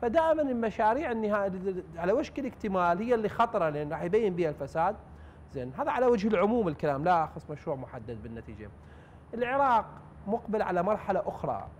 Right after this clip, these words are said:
العراق حقيقة مقبل على مرحلة بناء أنا أعتقد. احنا لازم يكون عندنا مواصفة فنية يعني خاصة بالمشاريع الاستثمارية وغيرها. ليش؟ لأن احنا البنايات اللي قاعد تنبني والمستشفيات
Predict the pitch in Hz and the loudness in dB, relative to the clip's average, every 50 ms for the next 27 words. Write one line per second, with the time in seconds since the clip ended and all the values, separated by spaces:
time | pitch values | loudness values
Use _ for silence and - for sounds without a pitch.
0 | - 131 120 135 160 170 160 - - 139 - 180 - - - 165 147 147 165 165 | -16 -8 -2 2 2 2 2 2 -8 -10 -10 -10 -10 -8 -8 -8 -6 -6 -6 -6
1 | - 165 156 139 131 135 139 165 170 - - 170 160 139 135 131 143 143 143 - | -6 -6 -6 -6 -6 -4 -6 -6 -6 -4 -4 -4 -4 -4 -6 -6 -4 -4 -4 -4
2 | - 123 127 120 107 104 - - - - 151 170 - - - - - - - - | -6 -8 -8 -8 -8 -10 -10 -12 -12 -12 -12 -12 -14 -18 -20 -20 -20 -20 -20 -20
3 | - - - - - - 220 - 220 220 226 240 240 202 214 208 202 - 226 214 | -20 -20 -20 -20 -14 -14 -10 -4 -2 2 4 4 4 2 0 -6 -4 -4 -4 -4
4 | 185 196 175 190 190 180 180 190 214 220 214 - 202 180 165 160 151 165 160 160 | -4 -4 -2 -2 -2 0 0 2 2 0 0 0 -6 -6 -6 -6 -6 -6 -6 -6
5 | 165 185 190 185 165 156 147 143 147 - - - - - - - - - - - | -4 -4 -4 -2 -2 -4 -4 -6 -10 -14 -18 -20 -20 -20 -20 -20 -18 -14 -12 -12
6 | 123 120 - - 196 196 202 - 190 156 147 143 143 139 135 127 120 107 101 107 | -12 -4 2 2 2 2 2 0 -4 -4 -4 -4 -4 -6 -6 -8 -10 -12 -12 -12
7 | 139 139 - - 147 139 143 160 160 135 127 127 - - 131 139 139 135 131 127 | -12 -10 -6 -4 -2 -2 -2 -2 -4 -6 -8 -10 -12 -14 -14 -10 -8 -6 -6 -6
8 | 127 147 147 143 139 127 120 117 139 156 156 143 139 143 180 196 175 147 131 127 | -6 -8 -6 -6 -6 -6 -6 -4 -4 -4 -4 -4 -4 -6 -4 -2 -2 -4 -4 -6
9 | - - - - - - - - - - 214 220 220 262 254 226 233 226 220 202 | -12 -18 -20 -20 -20 -20 -20 -20 -10 -6 -4 -2 -2 -2 -4 -2 -2 -2 -2 -2
10 | 196 175 190 202 208 208 226 254 262 254 196 180 170 208 175 175 - - - 175 | -2 -2 -2 0 0 2 2 0 0 -2 -6 0 0 0 0 0 -2 -4 -6 -6
11 | 165 160 165 160 160 160 160 156 151 139 143 160 165 - - 170 156 - - 175 | -4 -4 -4 -4 -4 -4 -4 -4 -6 -6 -8 -8 -10 -8 -10 -12 -12 -6 -4 0
12 | 165 160 160 | 0 0 0